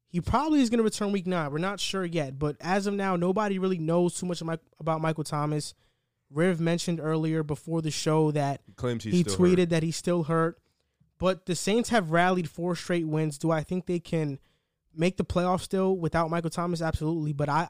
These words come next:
Speaker 1: I don't think the Saints are gonna make the Super Bowl with or without him. I didn't pick them to make it before. I still have Tampa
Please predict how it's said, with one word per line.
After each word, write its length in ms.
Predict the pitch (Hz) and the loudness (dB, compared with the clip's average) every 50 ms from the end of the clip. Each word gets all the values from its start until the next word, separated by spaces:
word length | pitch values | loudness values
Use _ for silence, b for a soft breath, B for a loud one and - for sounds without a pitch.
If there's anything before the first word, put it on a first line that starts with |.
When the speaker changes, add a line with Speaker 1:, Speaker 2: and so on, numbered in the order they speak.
| - - | -2 -2
Speaker 1:
I 80 | 165 | 0
don't 200 | 180 196 190 - | 0 0 0 -2
think 200 | - 190 185 - | -4 -4 -4 -6
the 80 | - 151 | -8 -10
Saints 360 | - - - 165 170 160 - | -8 -6 -6 -4 -4 -4 -6
are 60 | 156 | -4
gonna 140 | 147 156 151 | -4 -2 -4
make 120 | 156 156 - | -4 -4 -6
the 60 | - | -10
Super 220 | - - 160 160 | -14 -12 -10 -8
Bowl 320 | 165 175 175 175 190 202 b b b b b b | -4 -2 0 0 -2 -4 b b b b b b
with 340 | 131 135 156 190 214 - - - | -2 2 2 2 2 0 -4 -6
or 140 | 160 165 165 | -4 -2 -2
without 360 | 160 156 143 151 147 160 165 | -2 -2 -2 -2 -2 -2 -2
him. 200 | 175 185 185 170 | -2 -2 -2 -2
I 100 | 147 151 | -2 0
didn't 320 | 151 165 175 175 165 156 | 0 0 -2 -2 -4 -6
pick 240 | - - 170 165 - | -6 -6 -6 -6 -6
them 160 | - 170 165 | -6 -6 -6
to 160 | - - 175 156 | -6 -6 -6 -4
make 300 | 143 147 151 156 - 175 | -4 -4 -4 -4 -4 -6
it 160 | 170 160 151 | -6 -6 -6
before. 560 | 147 135 - - 160 160 165 180 196 220 - _ _ _ _ _ _ - | -10 -10 -8 -6 -6 -4 -2 -2 -2 -4 -6 _ _ _ _ _ _ -6
I 140 | 156 170 196 | -4 -2 -2
still 300 | 202 - - 226 214 202 | -2 0 2 4 4 4
have 240 | 185 190 175 156 - | 6 4 4 2 2
Tampa 480 | - 165 165 180 170 - 208 226 262 | 0 0 0 2 2 2 2 2 0